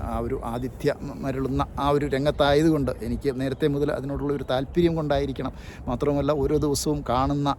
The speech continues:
ആ, അതിഥികൾ, ആ, ഇന്ന് കാണുന്നവരെയല്ല നാളെ കാണുന്നത്. ഇവിടെ കുറച്ച് ആളുകളെങ്കിലും ഒരു ആഴ്ചയിൽ, ഒരു ആഴ്ചയിൽ ഒരു, ആ, കൃത്യമായിട്ടും വരുന്ന ആളുകളുണ്ട്. പക്ഷേ കൂടുതലായിട്ടും, ആ,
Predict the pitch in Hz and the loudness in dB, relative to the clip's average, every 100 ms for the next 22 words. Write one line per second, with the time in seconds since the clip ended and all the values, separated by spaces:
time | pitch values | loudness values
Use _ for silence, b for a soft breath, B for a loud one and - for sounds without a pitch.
0 | - 117 120 127 160 165 151 127 - - | -4 -8 -4 2 6 8 8 6 -2 -10
1 | - - 101 110 120 - 123 135 135 139 | -10 -6 -4 -2 -2 -2 -2 0 2 2
2 | 139 143 139 135 127 131 123 120 113 107 | 4 2 2 0 0 0 0 -2 -2 -4
3 | - 113 117 127 - 120 123 - 160 151 | -4 -4 -4 -6 -6 -6 -6 0 2 4
4 | 160 156 151 170 180 160 135 151 - 165 | 2 0 0 -2 -2 -2 -2 -2 0 2
5 | 160 - 156 156 - - 143 - 151 151 | 2 0 -2 0 0 2 0 0 0 0
6 | 147 147 147 147 156 147 B B B - | -2 -2 -2 -2 -2 -4 B B B -2
7 | - 156 147 135 156 147 139 - 139 131 | 2 4 2 2 4 4 4 -2 -2 -2
8 | 120 107 - - - 127 135 143 156 151 | -2 -4 -6 -8 -8 -4 -2 0 4 6
9 | 156 147 165 - 78 78 78 | 4 2 -4 -4 -8 -6 -6